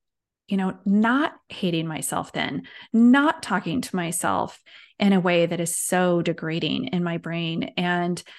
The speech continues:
not labeling my foods good and bad, and just working with my body, working with my brain, that's really where things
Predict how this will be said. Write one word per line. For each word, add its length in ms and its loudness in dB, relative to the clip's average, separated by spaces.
not 440 2
labeling 680 0
my 180 -2
foods 520 -4
good 160 -4
and 160 -4
bad, 440 -2
and 160 2
just 240 -4
working 560 0
with 260 -2
my 160 2
body, 400 2
working 480 -2
with 300 -4
my 120 0
brain, 580 2
that's 340 0
really 400 0
where 340 0
things 680 -4